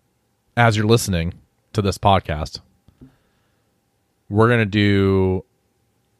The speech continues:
some special episodes. And we're gonna talk about, we,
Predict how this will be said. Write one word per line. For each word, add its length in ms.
some 180
special 380
episodes. 520
And 100
we're 60
gonna 100
talk 240
about, 360
we, 140